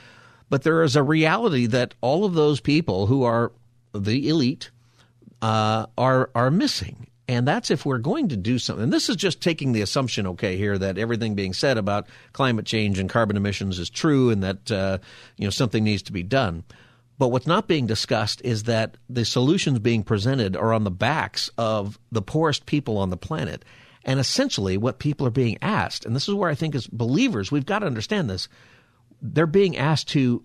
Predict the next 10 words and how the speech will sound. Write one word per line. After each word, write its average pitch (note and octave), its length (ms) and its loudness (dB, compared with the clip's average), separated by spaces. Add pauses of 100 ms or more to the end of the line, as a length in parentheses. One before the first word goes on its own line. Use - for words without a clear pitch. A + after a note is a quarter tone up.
remain C3 800 4
poor A#2 760 -2 (600)
while A2+ 240 2
industrialized A2+ 760 2
countries A#2 560 0 (260)
come G3+ 220 0
in C#3+ 140 2
there A#2 180 0
and A#2 260 2
mine E3+ 680 2